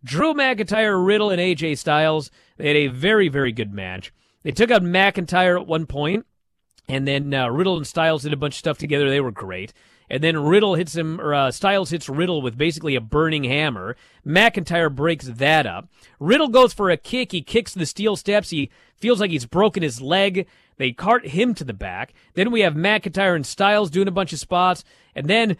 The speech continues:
Riddle limps his way back out again. He hits the R K O on A J Styles. But then, of course, Drew flies in with the Claymore kick and gets the pin. Twenty-seven minutes of professional wrestling to end the show. It was, uh,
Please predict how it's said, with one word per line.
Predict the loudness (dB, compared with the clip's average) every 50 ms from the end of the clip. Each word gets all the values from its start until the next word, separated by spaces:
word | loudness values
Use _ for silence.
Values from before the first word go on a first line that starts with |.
| _ -16 -8
Riddle | 0 4 4 6 6 4 2 4
limps | 2 2 2 0 -2
his | -6 -4 -2
way | 0 2 2 2
back | 2 2 0 0 0
out | 0 0 2
again. | 0 0 0 0 -2 -2 -4 -6 _ _ _ _
He | -2 0 2 2 2 2
hits | 0 -2 -6
the | -2 2 4
R | 4 4 4
K | 2 0 0 2 4
O | 4 4 4
on | 4 4
A | 4 0 0
J | 0 -2 -4 -4
Styles. | -2 0 2 4 4 4 4 4 2 -2 _ _ _ _ _ _ -4
But | -4 -2 2
then, | 2 2 2
of | 0
course, | -2 -2 -2 -2 -2 -4 -8
Drew | -12 -8 -4 0 2 2 4 2 0
flies | -2 -4 0 2 4 4 4 4 2
in | 0 -4 -4
with | -4 -6
the | -6
Claymore | 0 2 2 2 2 2 2 0 0
kick | -2 -2 -2 -2 -2 -2 -4 -10 _ _ _ _ _ -10
and | -4 -2 0 0 0 -2 -2
gets | -4 -4 -4 -6
the | -8 -8
pin. | -4 -4 -4 -4 -4 _ _ _ _ _ -20
Twenty-seven | -20 -14 -8 -2 0 0 0 -2 -4 -6 -6 -6 -6 -6 -6 -4 0 2 2 2 2 2 0 0 -2 -2 0
minutes | 0 0 0 -2 -4 -6 -10
of | -10 -10 -8 -6
professional | -6 -8 -8 _ -2 -2 -2 -2 -2 -4 -2 -2 -2 -2 -2
wrestling | -2 0 0 0 0 -2 -4 -4 -2 -2 0 -2 -4
to | -6 -8 -8
end | -4 -4 -4 -4 -4
the | -6
show. | -4 -4 -2 2 2 2 2 2 0 -2 _ _ _ _ _ _ _ -10
It | -10 -10 -8 -8 -6
was, | -4 -2 -2 -2 -4 -4 -6
uh, | -4 -4 -2 -2 -4 -4 -6 -8 -10 -14